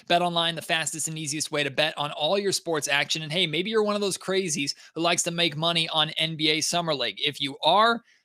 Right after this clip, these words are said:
good on you, man. I don't know how you do it. Maybe you've made some money off of these two, uh, Las Vegas Summer League Kings wins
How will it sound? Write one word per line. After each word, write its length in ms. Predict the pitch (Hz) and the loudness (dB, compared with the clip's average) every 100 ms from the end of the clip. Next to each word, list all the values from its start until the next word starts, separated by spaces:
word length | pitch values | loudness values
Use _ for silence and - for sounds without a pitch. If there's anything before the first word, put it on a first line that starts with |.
| _ 117 | _ -14
good 240 | 123 214 226 | 6 6 8
on 240 | 214 214 | 6 4
you, 220 | 202 214 | 2 2
man. 240 | 180 170 151 | 2 0 2
I 100 | 175 | 0
don't 140 | 190 | 0
know 160 | 175 156 | 0 0
how 320 | 156 175 190 | 0 -2 -2
you 260 | 170 180 170 | -4 -4 0
do 220 | 170 190 | 2 2
it. 80 | 156 | 2
Maybe 240 | 175 202 | -2 0
you've 160 | 202 175 | -2 0
made 200 | 196 180 | 0 0
some 140 | 185 | -2
money 320 | 175 214 226 | -2 -2 0
off 140 | 185 165 | 0 -2
of 100 | 160 | -4
these 180 | 170 | -4
two, 460 | - - 180 180 170 | -2 0 4 6 6
uh, 80 | 165 | 6
Las 300 | 170 170 143 | 4 2 0
Vegas 360 | 170 180 180 | 0 2 2
Summer 220 | - 180 180 | 2 0 -2
League 320 | 175 170 147 | 0 -2 -2
Kings 480 | - 185 185 165 170 | -4 -2 -2 -4 -6
wins 680 | 170 156 160 233 233 156 - | -10 -6 2 2 2 0 -4